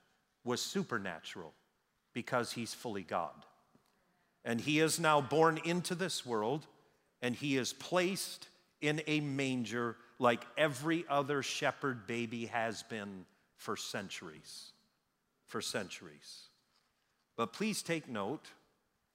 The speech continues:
that his birth would have gone completely unnoticed. It would have been absolutely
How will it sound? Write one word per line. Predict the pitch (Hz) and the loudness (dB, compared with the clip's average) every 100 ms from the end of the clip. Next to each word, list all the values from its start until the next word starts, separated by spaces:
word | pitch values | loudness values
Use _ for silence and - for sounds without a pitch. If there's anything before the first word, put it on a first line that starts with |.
| _ _ _ | _ _ _
that | 120 | -2
his | 120 160 170 | 0 -2 -2
birth | 139 131 147 135 | 0 2 0 0
would | 135 | -2
have | 110 | 0
gone | 131 135 131 | 0 0 0
completely | 135 117 165 175 156 143 | -6 -4 -4 -2 -2 -2
unnoticed. | 139 127 92 78 - - _ _ _ _ _ _ _ _ _ _ _ | -2 -4 -8 -10 -18 -20 _ _ _ _ _ _ _ _ _ _ _
It | 123 | 0
would | 127 | 2
have | 131 | 2
been | 123 135 139 | 2 0 4
absolutely | 143 165 156 - 175 151 151 139 139 131 113 | 4 4 2 -2 0 2 0 -2 -2 -4 -8